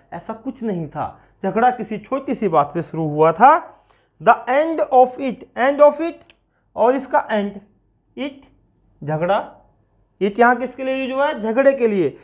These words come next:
कहते हैं इस झगड़े का एंड बड़ा सीरियस हो गया, बात बढ़ते बढ़ते बहुत ज़्यादा गंभीर हो गई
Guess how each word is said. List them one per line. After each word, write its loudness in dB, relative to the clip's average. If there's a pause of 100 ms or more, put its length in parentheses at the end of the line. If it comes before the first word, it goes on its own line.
(160)
कहते -2
हैं 0
इस -8
झगड़े 2
का 4
एंड -2
बड़ा 2
सीरियस -6
हो -6
गया, -6 (800)
बात 2
बढ़ते -2
बढ़ते -6
बहुत -6
ज़्यादा -2
गंभीर 0
हो 0
गई -6